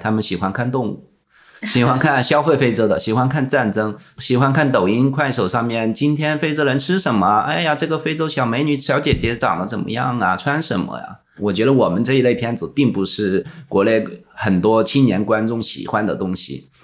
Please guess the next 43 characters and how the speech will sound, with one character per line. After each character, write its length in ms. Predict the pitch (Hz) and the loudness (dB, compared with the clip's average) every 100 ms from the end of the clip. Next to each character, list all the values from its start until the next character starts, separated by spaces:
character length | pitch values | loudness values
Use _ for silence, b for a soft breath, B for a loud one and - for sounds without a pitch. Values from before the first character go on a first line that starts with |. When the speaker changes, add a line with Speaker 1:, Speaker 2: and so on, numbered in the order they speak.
| b | b
Speaker 1:
所 160 | 104 | 2
以 580 | 107 101 92 95 92 80 - - | 4 4 4 2 0 -4 -12 -14
即 160 | - 104 | -2 2
便 500 | 131 123 107 98 87 - | 4 4 4 2 0 -8
上 220 | - 131 110 | -4 -2 2
线 180 | 117 | 2
国 160 | 101 92 | 2 2
内， 120 | 104 | 2
我 180 | 95 90 | 2 2
不 100 | 85 | 0
觉 200 | 92 82 | -2 -2
得 160 | 85 82 | 0 0
也 140 | 78 | 2
有 120 | 98 | 0
很 140 | 95 - | 0 -4
多 120 | 85 | -6
人 140 | 65 | -6
会 160 | - - | -8 -8
看。 260 | - 95 - _ _ - | -6 -8 -8 _ _ -8
国 180 | 80 80 | -2 0
内 160 | 110 | 2
对 160 | 98 104 | 0 -2
非 180 | 107 113 | 0 -2
洲 140 | 117 | -2
的 100 | 110 | -2
理 200 | 101 90 | -2 -2
解 180 | - 65 | -2 -6
和 160 | - 76 | -4 -2
认 260 | 104 90 | -2 -2
知 300 | 85 82 78 | -4 -8 -12
和 200 | - 76 | -12 -10
消 260 | 82 104 101 | -6 -4 -4
费 180 | 101 87 - | -4 -6 -8
还 200 | - 73 | -12 -12
是 200 | 107 87 | -8 -10
比 160 | 64 | -10
较 380 | - 73 76 - - b b - | -12 -8 -8 -8 -16 b b -4
低 100 | - | -2
水 200 | - - | 0 -2
平 120 | - - | -8 -14
的， 240 | - - - - | -16 -20 -20 -12
所 180 | 85 | -6
以 340 | 80 69 71 | -6 -6 -8